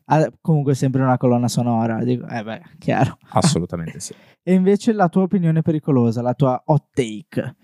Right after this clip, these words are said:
Speaker 1: Un re-, o un regista, scegli tu, sei regista o film che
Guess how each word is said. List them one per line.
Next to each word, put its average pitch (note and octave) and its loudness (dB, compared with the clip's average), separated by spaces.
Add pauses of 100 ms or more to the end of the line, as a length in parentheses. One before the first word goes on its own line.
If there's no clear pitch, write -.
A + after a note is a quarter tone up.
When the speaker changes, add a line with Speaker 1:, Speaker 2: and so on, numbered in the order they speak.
(340)
Speaker 1:
Un E3 4
re-, G3 -2
o G3+ 2
un G#3+ 2
regista, C#3+ 0
scegli G3+ 0
tu, D#3 2
sei E3+ 0
regista E3 0
o F3+ 6
film G3+ 0
che E3 2